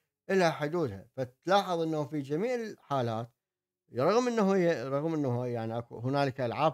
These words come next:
فردية، يعني بالكاد نجد لاعب يص-، ياخذ بطولة العالم. لماذا؟ لأنه هنالك نوع مثل الأواني المستطرقة،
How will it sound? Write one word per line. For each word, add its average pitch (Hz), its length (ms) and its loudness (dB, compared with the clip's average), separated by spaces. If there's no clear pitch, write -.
فردية، 117 500 -4
يعني 127 240 -4
بالكاد 190 560 2
نجد 160 420 0
لاعب 143 360 4
يص-، 127 220 -4
ياخذ 123 340 -4
بطولة 117 420 -8
العالم. 87 300 -12
لماذا؟ 160 520 6
لأنه 131 480 0
هنالك 190 420 2
نوع 180 200 0
مثل 196 200 -6
الأواني 170 400 6
المستطرقة، 123 760 -6